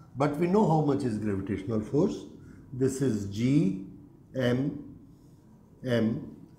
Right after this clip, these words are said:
divided by R square divided by this M, M. Now this M is cancelled and this is the formula for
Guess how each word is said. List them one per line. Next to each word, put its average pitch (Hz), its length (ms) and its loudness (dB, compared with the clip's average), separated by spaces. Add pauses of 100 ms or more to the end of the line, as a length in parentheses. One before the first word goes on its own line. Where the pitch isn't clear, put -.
(220)
divided 120 560 2
by 120 340 4 (420)
R 127 220 -2
square 147 460 -2 (1900)
divided 135 520 6
by 104 240 2 (140)
this 147 340 2
M, 156 400 0 (680)
M. 123 360 -2 (380)
Now 123 160 0
this 139 320 0
M 110 160 0
is 110 180 -4
cancelled 98 580 -4 (360)
and 107 340 -2
this 170 320 2
is 113 300 0
the 127 120 0
formula 104 560 -2
for 160 580 6